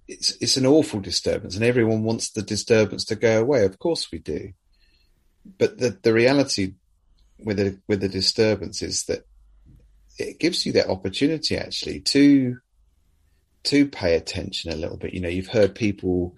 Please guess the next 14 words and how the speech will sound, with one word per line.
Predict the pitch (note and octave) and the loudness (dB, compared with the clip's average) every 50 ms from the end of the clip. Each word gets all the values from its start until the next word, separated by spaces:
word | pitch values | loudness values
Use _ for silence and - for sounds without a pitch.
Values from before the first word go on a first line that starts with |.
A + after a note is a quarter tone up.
| _ _ _ | _ _ _
well, | - F2+ F2 | -4 -2 -2
you | E2+ | 0
certainly | E2 - - A#2 G2+ - F2+ E2+ | 0 2 2 2 2 2 0 -4
heard | E2+ F2+ D#2+ - | -4 -4 -4 -4
people | - G2 F#2+ F#2 - F#2 E2+ - - _ _ _ _ _ - | -2 -4 -4 -2 -2 -4 -6 -6 -8 _ _ _ _ _ -4
right | G2 G2+ G#2+ A2 A#2+ A2 - - | 0 2 4 4 4 2 -2 -6
at | - - | -12 -12
the | - | -12
beginning, | F#2+ F2 - - G2+ F2 - - D#2+ E2+ F2+ | -12 -8 -4 -4 -4 -4 -4 -8 -12 -10 -6
some | - F#2+ F#2 F2 | -4 -4 -2 -2
people | - E2+ E2 - - | -4 -6 -10 -8 -6
saying, | - - F2+ F2 E2+ E2 D#2+ D#2 E2 - _ _ _ _ _ _ _ _ _ _ - | -4 -2 -2 -2 -2 -4 -8 -10 -12 -16 _ _ _ _ _ _ _ _ _ _ -6
"Gosh, | C3+ A2+ - - - | -6 -4 -4 -2 -2
I, | G2 F2+ F2+ F2+ | 0 0 0 0